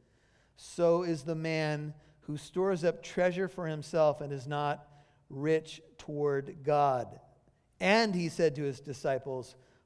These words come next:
"For this reason I say to you, don't worry about your life." You see,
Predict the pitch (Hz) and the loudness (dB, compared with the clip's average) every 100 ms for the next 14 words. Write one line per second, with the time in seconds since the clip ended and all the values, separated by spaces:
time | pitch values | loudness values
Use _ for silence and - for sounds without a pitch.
0 | _ - 156 139 147 180 175 156 160 151 | _ 0 2 2 2 -2 -2 -2 0 -2
1 | 151 143 139 135 - 147 143 139 135 127 | -4 -2 -2 -2 0 2 2 -2 -4 -4
2 | 135 135 135 131 127 127 127 120 120 123 | -6 -6 -6 -4 -2 -2 -2 -4 -6 -6
3 | 123 117 117 113 101 95 - _ _ _ | -6 -6 -6 -8 -10 -16 -20 _ _ _
4 | _ _ _ _ _ _ - 139 - 170 | _ _ _ _ _ _ -14 -6 0 2
5 | 156 143 | 2 -2